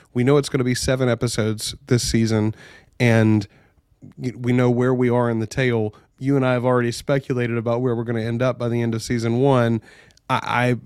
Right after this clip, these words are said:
I, I get a sense of where they're going as far as, like, how they're laying this out for us, in particular with the combination of the modern day story that is going on, sort of the B plot with Daniel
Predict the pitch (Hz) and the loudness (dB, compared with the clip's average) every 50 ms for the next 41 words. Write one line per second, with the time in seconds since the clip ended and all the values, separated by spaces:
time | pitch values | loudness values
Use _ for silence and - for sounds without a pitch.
0 | - _ - 127 120 117 120 123 120 160 175 170 165 - - - 151 139 135 - | -18 _ -6 -4 -4 -4 -4 -4 0 0 2 2 2 0 0 0 0 0 2 0
1 | 143 123 117 123 123 120 120 113 120 113 110 107 120 117 117 117 110 113 107 - | -4 -4 0 0 0 2 2 2 0 -2 0 0 -2 0 0 0 0 -2 -4 -4
2 | - 131 120 117 113 107 110 107 104 - - - 123 120 123 127 123 120 110 120 | -2 -2 -2 0 -2 -2 -4 -6 -6 -6 -8 -2 0 2 2 2 2 0 0 -2
3 | 117 117 117 120 117 117 113 113 113 110 107 - - 117 110 110 - - 113 110 | -2 0 0 0 0 0 0 0 0 -2 -2 -2 0 0 -2 -2 -4 -6 -6 -6
4 | 104 - - - - - - - - 165 170 - - 147 - - 185 175 - 139 | -6 -6 -8 -10 -14 -20 -14 -2 2 2 2 4 2 -2 2 2 0 2 2 2
5 | 123 120 117 117 110 - - - - - 131 127 120 - - 113 - - 147 139 | 4 4 4 2 0 -4 -12 -20 -8 -2 0 0 0 0 -4 -8 -4 -2 0 0
6 | 143 139 131 117 120 127 143 139 - - 113 107 113 - 120 123 117 113 113 110 | 2 2 0 0 2 2 0 0 0 -2 -2 -2 -4 -4 -2 0 0 0 0 -2
7 | 107 - _ - - _ _ _ - 143 113 113 110 110 110 107 101 120 123 123 | -4 -8 _ -20 -20 _ _ _ -14 -8 -2 0 0 0 0 0 -2 -2 0 0
8 | 120 127 143 151 147 139 123 120 113 113 - - - 120 110 104 107 110 113 113 | 2 2 4 4 4 4 2 0 -2 -2 -2 -4 -2 -2 0 0 0 0 -2 -4
9 | - _ _ _ - 127 117 110 113 110 107 - 117 110 110 107 107 104 101 101 | -10 _ _ _ -4 -2 0 0 0 -2 -2 -2 0 0 0 2 0 0 0 0
10 | 113 117 117 110 - - - - 117 113 98 107 95 - 120 139 151 - - - | 0 0 -2 -4 -6 -8 -4 -2 -2 -2 -2 -4 -4 0 0 0 0 0 -2 -4
11 | 110 95 92 110 143 - - 127 113 107 101 - - - 117 113 113 117 117 113 | -2 -2 0 -2 -2 -4 -2 0 0 0 0 -4 -2 -2 0 2 2 2 2 2
12 | 107 104 104 - | 2 2 0 -4